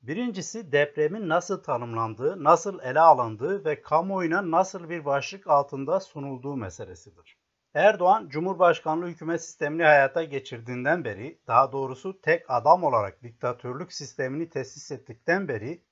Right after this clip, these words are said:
kendisine bağlı bir iletişim başkanlığını kurmuş durumda. Ankara'nın göbeğinde büyük bir bina bu iletişim başkanlığı için tahsis edildi.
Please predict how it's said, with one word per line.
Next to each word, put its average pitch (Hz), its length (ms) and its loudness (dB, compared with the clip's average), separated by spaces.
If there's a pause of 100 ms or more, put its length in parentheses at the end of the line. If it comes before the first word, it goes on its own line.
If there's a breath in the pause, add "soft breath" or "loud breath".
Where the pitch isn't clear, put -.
kendisine 151 560 -4
bağlı 160 360 6
bir 190 180 -14
iletişim 143 500 -10
başkanlığını 135 640 -4
kurmuş 123 420 -6
durumda. 85 360 -16 (340)
Ankara'nın 139 720 6
göbeğinde 151 640 -6
büyük 156 240 -14
bir 117 180 -14
bina 143 340 -4
bu 165 140 -10
iletişim 135 440 -10
başkanlığı 123 520 -6
için 151 320 -14
tahsis 113 520 -4
edildi. 87 420 -18